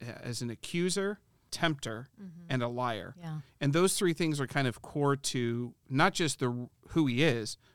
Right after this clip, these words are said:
Speaker 1: but the role he plays in Christians' lives.
Speaker 2: Yeah.
Speaker 1: Just what kind of thoughts did you, that,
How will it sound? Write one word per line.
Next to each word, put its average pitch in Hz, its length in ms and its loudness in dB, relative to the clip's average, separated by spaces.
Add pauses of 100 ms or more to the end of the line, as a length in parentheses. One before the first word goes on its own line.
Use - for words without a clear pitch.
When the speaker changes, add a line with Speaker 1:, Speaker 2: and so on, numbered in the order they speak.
Speaker 1:
but 139 80 -4
the 135 80 0
role 131 220 4
he 123 120 2
plays 120 300 -2
in 113 80 -6
Christians' 113 480 -8
lives. 117 420 -6 (200)
Speaker 2:
Yeah. 185 80 -20 (420)
Speaker 1:
Just 151 320 -2
what 175 280 -2
kind 180 220 0
of 127 220 -2 (380)
thoughts 147 360 0
did 131 160 -2
you, 120 240 -2 (140)
that, 123 220 -2